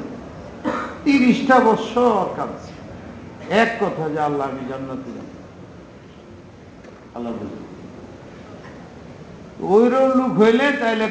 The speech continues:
কোরআন হাদিস সহজে বুঝবা, নাইলে খালি একসালি কেল্লা গিয়ে চাইতে হবে। তিরিশ বছর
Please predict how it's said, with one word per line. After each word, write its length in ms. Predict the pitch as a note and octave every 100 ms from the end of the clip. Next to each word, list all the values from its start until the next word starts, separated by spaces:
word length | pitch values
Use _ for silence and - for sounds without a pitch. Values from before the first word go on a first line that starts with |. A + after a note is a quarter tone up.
| -
কোরআন 260 | G#3+ G3+ E3+
হাদিস 380 | E3+ F3+ E3+
সহজে 340 | E3+ D3 D3 C#3+
বুঝবা, 360 | A#2+ B2 B2 B2+
নাইলে 240 | E3 G3+
খালি 220 | F#3+ G#3 G#3
একসালি 720 | F3+ - F3+ C#3 G#2 - - - - - - - - - - - D3+
কেল্লা 260 | C3+ C3+
গিয়ে 280 | B2+ A#2+ -
চাইতে 60 | A#2
হবে। 500 | - - F#2 F2+ D#2 D#2+ - - - - - - - - - - - - - - - - - - - - -
তিরিশ 400 | A#3 C#4 C#4+ A#3+
বছর 320 | A#3+ -